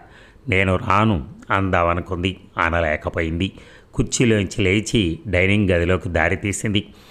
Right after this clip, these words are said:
డైనింగ్ రూమ్లో గాడ్రేజ్ టేబుల్ మీద వైట్ ప్లాస్టిక్ క్లాత్ పరిచి దానిపైన ప్లేటు, గిన్నెలు ఉంచింది ఆదెమ్మ.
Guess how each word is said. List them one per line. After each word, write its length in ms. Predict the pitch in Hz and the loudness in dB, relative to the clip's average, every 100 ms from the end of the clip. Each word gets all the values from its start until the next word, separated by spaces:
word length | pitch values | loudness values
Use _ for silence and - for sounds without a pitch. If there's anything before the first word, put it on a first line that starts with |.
| - - - | -20 -20 -6
డైనింగ్ 400 | 104 104 143 165 | 0 2 4 4
రూమ్లో 320 | 123 117 113 | 2 4 4
గాడ్రేజ్ 600 | 104 87 98 110 113 117 - | 2 2 2 2 0 0 0
టేబుల్ 340 | 98 82 107 | -2 -2 0
మీద 240 | 95 95 85 76 - | 0 2 2 0 -4
వైట్ 480 | 113 95 95 123 - | -6 0 0 0 -2
ప్లాస్టిక్ 640 | 104 101 90 104 - 117 | -2 0 0 0 -2 -4
క్లాత్ 380 | - 98 92 - | 0 0 -2 -2
పరిచి 340 | 98 90 - 135 | -2 -2 -4 -4
దానిపైన 580 | 95 87 92 101 95 | 0 0 0 0 0
ప్లేటు, 460 | 92 107 101 110 - | 0 0 2 2 0
గిన్నెలు 500 | 104 80 92 95 95 | 0 0 2 2 2
ఉంచింది 440 | 101 90 - 92 | 2 -2 -2 0
ఆదెమ్మ. 440 | 87 78 85 82 | 0 0 0 -2